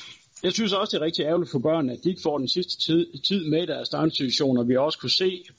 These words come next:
på, øh, de sociale medier og andre steder, at det er noget, som der fylder rigtig, rigtig meget for dem. Men som også, øh,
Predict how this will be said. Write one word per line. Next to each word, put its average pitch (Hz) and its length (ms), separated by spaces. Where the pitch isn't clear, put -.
på, 117 360
øh, 104 340
de 135 100
sociale 160 380
medier 151 240
og 113 60
andre 151 160
steder, 143 260
at 135 100
det 131 60
er 127 40
noget, 147 200
som 131 140
der 123 80
fylder 170 280
rigtig, 139 240
rigtig 131 260
meget 135 260
for 135 120
dem. - 120
Men 127 180
som 127 240
også, 160 320
øh, 117 160